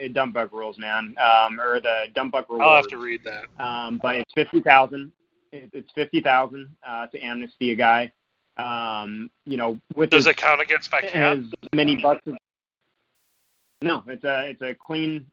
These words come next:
Speaker 1: clean break. Um, it's not
Speaker 2: Oh,
Speaker 1: like a
Speaker 2: shit.
Speaker 1: buyout. Uh, you, yep, I, I was telling you that in Shout. I told you that a few times. Um, but yeah, you can just amnesty
Speaker 2: Yeah,
Speaker 1: the guy.
Speaker 2: I, I,
Speaker 1: It's
Speaker 2: I,
Speaker 1: that bad.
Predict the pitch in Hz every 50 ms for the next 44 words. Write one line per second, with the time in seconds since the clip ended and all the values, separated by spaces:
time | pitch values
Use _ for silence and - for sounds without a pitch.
0 | _ _ _ 156 160 156 147 131 127 117 110 101 _ _ _ _ _ _ _ _
1 | _ 123 120 117 113 110 110 110 110 113 113 107 _ 139 131 165 233 277 175 131
2 | 135 120 120 117 120 120 123 120 120 120 123 - - _ _ _ _ _ _ _
3 | _ _ 131 113 104 107 107 107 107 110 110 110 117 110 - - - _ _ _
4 | _ _ _ _ _ _ _ _ _ _ _ - 143 143 147 - _ _ _ -
5 | 139 135 131 123 120 147 131 127 123 _ - 147 147 143 139 135 131 131 135 127
6 | 123 110 - - 131 123 117 117 113 _ 120 120 120 117 120 113 113 _ 117 113
7 | 101 113 110 107 104 98 110 113 _ _ _ _ _ _ _ _ - - 127 120
8 | 123 123 120 117 113 110 107 104 104 101 98 95 _ _ _ _ _ _ _ _
9 | _ - 135 127 135 180 165 - - 110 123 120 139 131 127 127 - 139 135 147
10 | 160 156 202 208 202 202 151 151 147 143 143 143 143 170 185 202 196 208 214 220
11 | 214 131 - _ - 165 185 214 131 135 131 123 _ 127 123 123 127 127 120 123
12 | 123